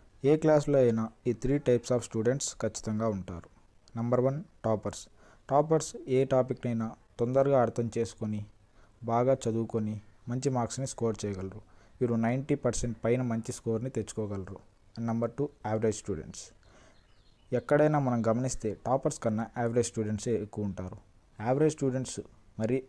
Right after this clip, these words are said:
అంత పనికిరాని వారేం కాదు. వారు చదువు వచ్చిన వాళ్ళే, కానీ అన్ని టాపిక్స్ని కవర్ చేయలేరు. కానీ అంతో ఇంతో స్కోర్ మాత్రం తెచ్చుకోగలరు. నెంబర్ త్రీ, పాస్ క్యాండిడేట్స్. వీళ్ళని పాస్ క్యాండిడేట్స్ అని తక్కువ చేయడం కాదు, కానీ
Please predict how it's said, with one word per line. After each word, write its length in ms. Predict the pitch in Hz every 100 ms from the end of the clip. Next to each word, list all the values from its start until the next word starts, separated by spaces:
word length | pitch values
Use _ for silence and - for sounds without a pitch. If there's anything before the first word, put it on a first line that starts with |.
| 120
అంత 180 | 110
పనికిరాని 500 | 104 107 113 120 117
వారేం 280 | 107 98 104
కాదు. 280 | 110 87 95 - - - _ -
వారు 240 | 110 110 131
చదువు 300 | 131 113 120
వచ్చిన 220 | 120 123
వాళ్ళే, 280 | 117 110 95 - -
కానీ 260 | 113 120 113 - -
అన్ని 180 | 123
టాపిక్స్ని 520 | 127 127 123 - - 147
కవర్ 360 | - 107 107 104 104
చేయలేరు. 360 | 92 90 87 - - -
కానీ 280 | 120 127 131 110 - - - - -
అంతో 260 | 117 123 143
ఇంతో 280 | 131 117 113 110 - -
స్కోర్ 320 | - 123 120
మాత్రం 360 | 117 113 - 151
తెచ్చుకోగలరు. 680 | 139 101 - 107 90 90 - _ - 127
నెంబర్ 340 | 135 151 165
త్రీ, 260 | 156 123 117 - - - -
పాస్ 180 | 123 120
క్యాండిడేట్స్. 640 | - 110 95 87 80 - - - - _ - _ -
వీళ్ళని 300 | 123 120 120 - -
పాస్ 240 | 151 156
క్యాండిడేట్స్ 600 | - 127 127 120 127 127 -
అని 140 | 107 87
తక్కువ 280 | 117 - 147 135
చేయడం 240 | 117 107 104
కాదు, 260 | 104 107
కానీ 340 | 107 101 92